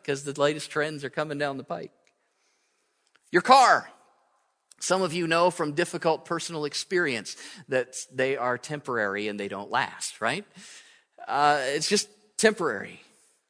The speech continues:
Or your, uh, your bank account. I, I mean, money, pretty temporary, right? Kind of, uh, it comes and it goes. Uh, technology, here's a favorite of mine. I mean, it's, it's,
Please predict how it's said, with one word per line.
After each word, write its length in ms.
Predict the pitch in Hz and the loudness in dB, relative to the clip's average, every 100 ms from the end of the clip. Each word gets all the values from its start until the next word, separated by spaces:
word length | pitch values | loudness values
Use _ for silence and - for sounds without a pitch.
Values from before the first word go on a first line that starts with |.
| - | 4
Or 200 | 208 226 | 10 10
your, 280 | 233 233 233 | 12 12 12
uh, 140 | 208 | 12
your 180 | 208 214 | 12 10
bank 260 | 208 277 254 | 10 8 6
account. 420 | 208 202 123 151 | 4 6 6 6
I, 260 | 175 160 | 4 6
I 60 | 160 | 4
mean, 200 | 170 160 | 2 2
money, 480 | 190 190 170 165 123 | 2 4 2 -2 -8
pretty 260 | - 170 170 | -2 0 0
temporary, 560 | - 196 151 135 139 139 | 0 0 4 4 4 6
right? 280 | 151 185 - - - | 6 4 0 -16 -2
Kind 180 | 151 | 2
of, 260 | 151 139 147 | 4 2 2
uh, 280 | 151 143 139 | 4 6 6
it 340 | 135 123 127 - | 2 -4 -10 -2
comes 280 | 156 151 | -2 0
and 80 | 151 | -4
it 100 | 151 | 0
goes. 340 | 165 180 160 - - - | 4 4 4 -2 -6 -4
Uh, 60 | |
technology, 800 | 180 233 247 247 269 220 156 147 | 2 4 8 10 10 8 4 6
here's 200 | 214 202 | 8 6
a 60 | 190 | 6
favorite 380 | 220 214 190 | 6 8 4
of 80 | 170 | 6
mine. 240 | 214 226 190 | 8 10 8
I 60 | |
mean, 120 | 190 | 4
it's, 100 | 175 | 0
it's, 360 | 180 156 - - | -2 -4 -8 -18